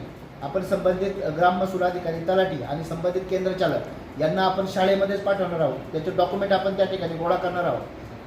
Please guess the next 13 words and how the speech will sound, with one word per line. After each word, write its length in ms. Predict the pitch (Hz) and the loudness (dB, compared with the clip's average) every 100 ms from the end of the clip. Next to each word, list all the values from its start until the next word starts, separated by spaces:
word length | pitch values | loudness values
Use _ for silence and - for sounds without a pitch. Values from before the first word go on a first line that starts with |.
| - - | -12 -6
पुढच्या 340 | 175 185 190 | -2 4 4
चार 200 | 202 196 | 6 4
दिवसामध्ये 580 | 196 202 190 180 196 202 - | 2 0 -2 0 -2 -2 -2
त्या, 100 | 185 | 2
अ, 280 | 185 - - | 2 0 -4
अ, 320 | 151 147 139 139 131 156 - | -2 -2 -2 -4 -6 -8 -2
कागदपत्रांवर 760 | 170 185 - 196 202 196 196 190 | 0 2 2 2 4 4 4 2
आपण 220 | 185 196 | 2 0
प्रक्रिया 440 | 190 190 196 202 | -2 -2 0 2
करून 280 | 208 190 147 - - - - - | 2 0 -2 -8 -14 -16 -12 -2
त्या 80 | 180 | 0
संबंधित 460 | 190 185 214 214 - 226 | 0 0 0 0 -2 -4
विद्यार्थ्याला 640 | 202 220 202 190 185 | 2 4 4 4 2